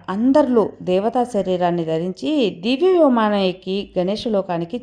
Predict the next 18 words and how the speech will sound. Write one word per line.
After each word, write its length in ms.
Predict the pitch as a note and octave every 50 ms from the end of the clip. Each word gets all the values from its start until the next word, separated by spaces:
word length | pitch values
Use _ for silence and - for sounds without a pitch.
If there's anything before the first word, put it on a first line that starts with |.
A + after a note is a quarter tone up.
| - F3+
చేరుకున్నాడు. 640 | E3+ E3+ E3+ E3+ F#3 E3+ E3 D#3+ D#3 D3+ D3+ - - _ _ _ _ _ _ _ _ _ _ _ _ -
ఇక 480 | D#4+ D#4+ - - E4 - B3 B3+ B3+ B3+ -
ప్రతి 500 | A#3+ A#3+ A#3+ - - - F4 F4 E4+ D#4
నెల 400 | B3+ A3 G#3 G#3 G#3 A#3 C#4+ D#4 D4+ -
ఆ 140 | A3 A3 G#3+
వ్రతం 340 | G3 F#3+ F#3 - B3 C4 B3+ - G#3
చేయడం 320 | F#3 F#3 F#3 G3+ G#3+ G#3+
వల్ల 220 | G3+ G3+ F#3+ F#3 F#3
ఎంత 540 | F3 - - - G3+ A3+ B3+ C#4+ E4 D#4 - D#4
పుణ్య 440 | C#4 C#4+ - - F3 F#3 G#3+ B3+ C4+
ఫలితం 400 | B3+ B3 A3+ G#3 - G#3 G3 F#3
వస్తుందో 640 | F3+ F3+ - - F3+ E3+ D#3+ E3+ F3+ G3 - - -
మనమే 340 | E3 E3 E3 E3+ E3 E3+ G3
అర్థం 340 | A3+ A3 F3 - - F#3+ F#3
చేసుకోవాలి. 760 | E3+ E3+ E3 D#3+ - - - D#3 D3 D#3 D#3 D3+ D#3 - - _ _ _ _ _ _ _ _ _ _ _ _ _ _ _ _ _ _ - - - _ -
విన్నారు 300 | A3 A3 A#3 B3 B3+ C4
కదా 240 | B3+ A3+ F#3+ G3
అండి 380 | F#3+ F#3+ F#3+ F#3+ B3+ E4+ -